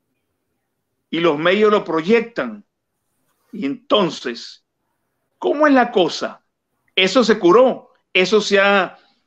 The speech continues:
se ha aliviado en Venezuela, eso se ha purgado judicialmente. No, es así una errores tras errores y perdones y complicidades y traiciones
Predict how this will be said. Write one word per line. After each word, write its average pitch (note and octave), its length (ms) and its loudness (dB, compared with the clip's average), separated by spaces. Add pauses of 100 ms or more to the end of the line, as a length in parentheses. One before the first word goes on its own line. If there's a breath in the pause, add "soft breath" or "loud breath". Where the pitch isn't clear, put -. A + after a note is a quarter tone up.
se D3 320 0
ha E3 640 -2 (180)
aliviado A#3+ 680 0
en D#3+ 60 -4
Venezuela, D3+ 600 -2 (200 soft breath)
eso C#3 280 -4
se F#3 120 -2
ha F#3+ 180 -4
purgado F#3 680 0
judicialmente. F3+ 800 -4
No, A#3+ 520 -6 (540)
es C#3+ 160 -2
así F#3 220 -2
una A3 400 2 (120)
errores F#3+ 580 0
tras G#3+ 200 0
errores G3 680 0
y G3 60 -4
perdones F#3 680 -2
y G3 100 -4
complicidades F3 1120 -2 (340)
y D#3+ 220 -6
traiciones G#3 960 -2